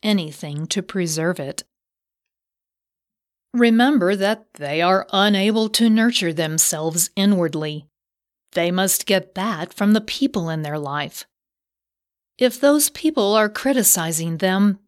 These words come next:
their entire sense of self is in jeopardy of falling apart.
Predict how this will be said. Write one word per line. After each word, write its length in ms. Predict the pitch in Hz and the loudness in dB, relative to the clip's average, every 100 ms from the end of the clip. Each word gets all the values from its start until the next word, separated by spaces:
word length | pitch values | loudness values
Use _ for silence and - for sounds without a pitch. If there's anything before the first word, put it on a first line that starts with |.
| _ - | _ -18
their 320 | - 80 214 | -8 -4 -2
entire 680 | 214 214 214 - - 214 226 | 0 2 2 0 -2 0 2
sense 380 | 214 233 233 220 | 2 4 4 4
of 140 | 226 | 2
self 420 | - - 165 143 | 2 2 -2 -4
is 140 | 175 165 | -4 -2
in 140 | 175 | -2
jeopardy 680 | 175 170 190 185 185 185 202 - | -2 -2 0 0 2 0 -4 -4
of 140 | 220 | -4
falling 480 | 214 - 190 185 196 | -2 0 2 2 0
apart. 580 | 190 - 170 156 160 | -2 -4 -4 -2 -4